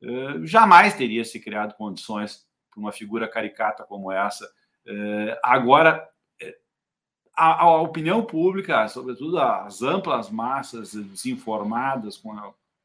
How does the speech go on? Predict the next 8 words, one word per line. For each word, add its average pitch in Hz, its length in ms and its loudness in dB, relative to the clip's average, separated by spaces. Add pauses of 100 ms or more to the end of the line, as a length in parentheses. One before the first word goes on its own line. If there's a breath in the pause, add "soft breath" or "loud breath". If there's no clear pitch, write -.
segmentação, 120 920 -6 (440 soft breath)
eh, 98 440 -14 (320)
eh, 101 260 -16 (460)
da, 95 200 -8 (380)
da 104 80 -2
informação, 113 800 2
a 107 40 6
manipulação, 117 960 -2